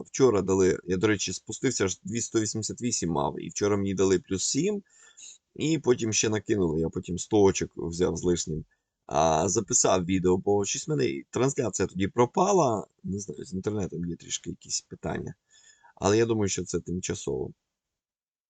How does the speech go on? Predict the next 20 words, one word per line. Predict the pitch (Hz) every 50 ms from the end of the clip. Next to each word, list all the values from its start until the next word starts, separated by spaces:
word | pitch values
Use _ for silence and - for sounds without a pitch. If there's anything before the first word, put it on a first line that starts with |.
| _ _ _ _ _ _ _ _ _ _ _ _ _ _ - - - _
І, | - 123 139 147 147 147 147 143 139 139 131 131 127 120 104 - _ _ _ _ _ _ _ _ _ _ _ _ _ _ _ _ _ _ _ _ _ - - _ _ _ _ _ _ _
а, | - - 110 113 110 110 110
потім | 95 - 160 170 - 151 139 120
сьогодні | - - 135 139 143 123 120 110
вже | 101 92 92 98 92
зранку, | 92 107 110 107 104 - -
бачите, | 87 87 87 - - - _
ц-, | - - - _ _ _ _
коли | - 101 95
там, | 87 - - -
три | - 127 131
години | 123 117 98 104 95 90
тому, | 85 - 80 - - _ _ _ _ _ _ _ _ _ _ _ _ _ -
а, | 87 87 87 85 85
вже | 82 82 - 110 110 113 110 104 98 95 87 82 - - _ _ - -
дали | 90 92 104 107 104 95
ще | - - 92 87
сім | - - 90 98 -
очок, | 151 92 104 214 - - 131 110 95 _ _
е, | -